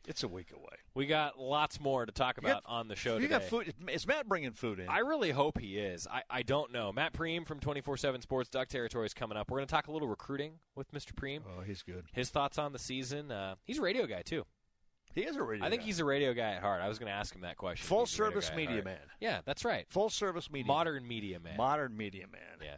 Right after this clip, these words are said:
Speaker 2: He's Jerry Allen. He's the voice of the Ducks. Thanks for coming in, doing
Speaker 1: You
Speaker 2: our
Speaker 1: betcha,
Speaker 2: keys
Speaker 1: Joey.
Speaker 2: to the season.
Speaker 1: Go Ducks.
Speaker 2: Also, by the way, our, uh,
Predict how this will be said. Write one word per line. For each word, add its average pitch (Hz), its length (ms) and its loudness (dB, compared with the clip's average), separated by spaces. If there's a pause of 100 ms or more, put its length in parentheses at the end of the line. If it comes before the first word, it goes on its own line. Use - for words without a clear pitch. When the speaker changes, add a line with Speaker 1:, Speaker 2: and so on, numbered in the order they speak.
(120)
Speaker 2:
He's - 180 -2
Jerry 143 300 2
Allen. 139 240 4
He's 131 160 -4
the 117 60 -2
voice 123 220 4
of - 40 -6
the 113 80 -4
Ducks. 117 240 2
Thanks 123 180 -4
for - 100 -12
coming 117 220 -2
in, 113 140 0
doing 107 160 2
Speaker 1:
You 104 60 0
Speaker 2:
our 98 80 2
Speaker 1:
betcha, - 100 -10
Speaker 2:
keys 120 120 -4
Speaker 1:
Joey. 95 100 -2
Speaker 2:
to 107 80 -4
the 92 60 -6
season. 113 340 -2
Speaker 1:
Go 98 100 0
Ducks. 104 240 -2
Speaker 2:
Also, 180 300 4
by 165 180 4
the 156 80 4
way, 165 240 4
our, 160 320 4
uh, 151 120 6